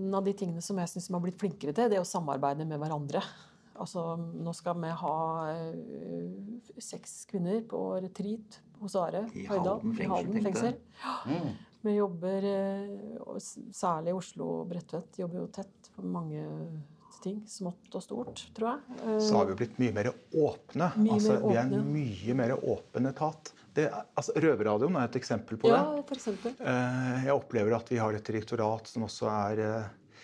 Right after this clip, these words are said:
Speaker 4: eh, vi er ikke noe bekymret for å sitte her, for eksempel, og snakke om kriminalomsorgen.
Speaker 1: Mm.
Speaker 4: Det er kanskje litt, kanskje vi hadde vært litt mer bekymret for noen år siden. Det synes jeg er bra. Så jeg har lyst til å ha en liten sånn liste, ja, så kanskje Doris og,
Speaker 1: <laughs>
Speaker 4: og Are vil kommentere den, for det er på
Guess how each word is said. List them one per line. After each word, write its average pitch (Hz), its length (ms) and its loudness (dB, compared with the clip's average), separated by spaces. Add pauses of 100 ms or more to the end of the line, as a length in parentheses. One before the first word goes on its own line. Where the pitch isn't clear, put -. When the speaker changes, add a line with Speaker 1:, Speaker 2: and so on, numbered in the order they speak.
(460)
Speaker 4:
eh, 110 500 -6 (120)
vi 113 140 2
er 127 140 2
ikke - 160 -2
noe 104 120 4
bekymret 98 520 2
for 127 120 -2
å 110 40 -2
sitte 107 240 -2
her, 95 180 2
for - 220 -4
eksempel, 120 480 0
og 143 160 -2
snakke 117 320 -2
om 98 80 -2
kriminalomsorgen. 101 720 0
Speaker 1:
Mm. - 320 -12 (240)
Speaker 4:
Det 143 160 2
er 190 400 2 (180)
kanskje 165 300 0
litt, - 400 -4
kanskje - 240 0
vi 127 80 6
hadde 120 120 4
vært 120 120 -6
litt 107 220 -2
mer 107 120 4
bekymret 98 380 2
for 110 160 2
noen 104 120 4
år - 80 -4
siden. 107 260 2 (720)
Det 120 100 4
synes - 200 -2
jeg 113 80 6
er 107 100 2
bra. 120 100 6 (140)
Så - 100 0
jeg 135 80 6
har 123 80 4
lyst - 160 -6
til 127 100 8
å 127 60 4
ha 127 80 2
en 127 80 4
liten 123 160 -2
sånn 113 160 6
liste, - 400 2
ja, 196 100 6
så 139 260 4
kanskje 123 260 0
Doris 107 340 6
og, 117 400 6 (260)
Speaker 1:
<laughs> - 300 -18
Speaker 4:
og 113 480 4
Are - 100 2
vil - 140 -4
kommentere 107 400 2
den, 113 140 4
for 143 100 2
det - 160 0
er 107 300 4
på - 100 -4